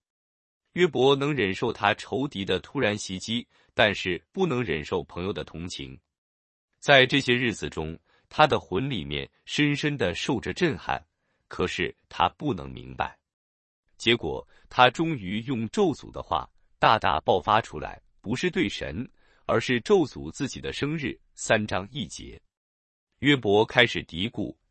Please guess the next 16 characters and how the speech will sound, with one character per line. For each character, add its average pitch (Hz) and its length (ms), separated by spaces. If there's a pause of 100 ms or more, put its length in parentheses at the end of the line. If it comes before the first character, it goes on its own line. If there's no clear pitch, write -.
埋 82 240
怨、 117 360 (280)
疑 87 180
惑 - 300 (800)
：“我 113 220
为 180 200
什 117 140
么 107 80
要 120 220
出 131 200
生， 135 300 (220)
要 98 200
看 104 240
到 76 160
日 80 160
光？ 107 340